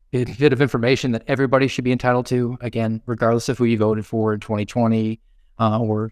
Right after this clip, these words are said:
any other election. The actual nature of my complaint process was after I was suspended, the, the next day filed my official, uh, whistleblower complaint with the Office of Special Counsel, with the Office of the Inspector General, uh, and also provided that information to Senator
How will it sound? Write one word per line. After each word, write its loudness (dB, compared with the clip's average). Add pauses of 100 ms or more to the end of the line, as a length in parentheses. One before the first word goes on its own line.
any 4
other 2
election. -2 (360)
The 6 (140)
actual 2
nature 2
of 0
my 0
complaint -2
process -2
was 0
after 0
I 4
was -4
suspended, -2
the, 0
the -2
next -2
day 0
filed 0
my 0
official, -2
uh, -8 (220)
whistleblower 2
complaint -2
with -2
the 0
Office 0
of -4
Special -2
Counsel, 0 (380)
with -4
the 0
Office -2
of 2
the 2
Inspector -4
General, 0 (520)
uh, 0
and 2
also 2
provided 2
that 0
information -2
to -4
Senator 0